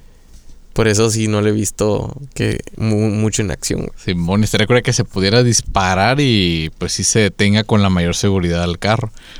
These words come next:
Speaker 2: Pero ima-, esta madre en persona, no sé si la, si la conocías, güey,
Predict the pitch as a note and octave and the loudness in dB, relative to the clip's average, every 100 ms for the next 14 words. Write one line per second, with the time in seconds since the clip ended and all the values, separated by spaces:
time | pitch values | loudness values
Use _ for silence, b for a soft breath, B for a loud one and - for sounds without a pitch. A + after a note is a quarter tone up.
0 | B A2 G2 F#2+ - G#2+ - C3+ B2+ C3 | B 0 2 0 0 -2 2 4 4 4
1 | C3+ C3 G2+ F#2 A2 A#2+ B2 B2 B2+ A2 | 4 2 0 2 2 4 4 4 4 4
2 | F2+ E2+ F#2+ F#2 F2+ F#2+ F2 - B2 D3 | 2 0 -2 -2 -2 -2 -2 0 4 4
3 | C#3+ D#3 | 4 2